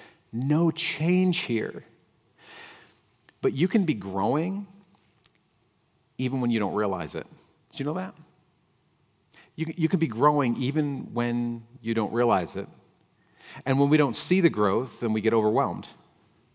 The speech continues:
We're just like, "I just, I'm, I'm just not good at gardening. I'm just not good at this Christianity thing." Obviously, like, I've just been, I, I, I prayed and I, I'm doing the right thing and I'm,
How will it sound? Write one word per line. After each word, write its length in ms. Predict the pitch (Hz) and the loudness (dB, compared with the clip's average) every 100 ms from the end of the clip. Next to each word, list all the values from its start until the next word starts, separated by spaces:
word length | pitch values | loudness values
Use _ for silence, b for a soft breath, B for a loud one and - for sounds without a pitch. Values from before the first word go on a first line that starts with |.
| _ _ _ _ - | _ _ _ _ -16
We're 60 | |
just 180 | - - | -12 -12
like, 140 | - - | -12 -12
"I 100 | - | -10
just, 380 | - - - - b b b b b b b b _ | -8 -8 -10 -14 b b b b b b b b _
I'm, 100 | 113 - | -8 -6
I'm 100 | 127 | -6
just 180 | 139 151 | -4 -2
not 120 | 147 | 0
good 140 | - | 0
at 60 | 104 | -2
gardening. 420 | 90 90 101 92 | -4 -4 -4 -4
I'm 100 | 95 | -4
just 160 | 123 143 | -4 -2
not 180 | 117 | -2
good 140 | - 113 | -2 -2
at 100 | 123 | -2
this 140 | 117 | -6
Christianity 720 | - 107 - 98 92 107 95 | -8 -10 -8 -6 -6 -4 -6
thing." 240 | 87 90 87 | -6 -8 -4
Obviously, 500 | 104 107 101 110 95 | -2 -2 -4 -2 -2
like, 160 | 101 | -2
I've 140 | 104 95 | -2 -2
just 200 | 120 - | -2 0
been, 160 | 110 | -2
I, 180 | 104 104 87 - | -2 -4 -6 -6
I, 60 | |
I 220 | - - 95 | -6 -4 -6
prayed 440 | - 110 131 131 | -2 2 4 2
and 320 | - 98 95 | -2 -4 -4
I, 300 | - 95 92 - | -2 -2 -2 -4
I'm 160 | 95 | -6
doing 320 | 85 113 131 | -4 -2 0
the 80 | 139 | 2
right 220 | 117 110 | 2 0
thing 300 | 95 113 113 | 0 -2 0
and 80 | 101 | -2
I'm, 100 | 80 | -4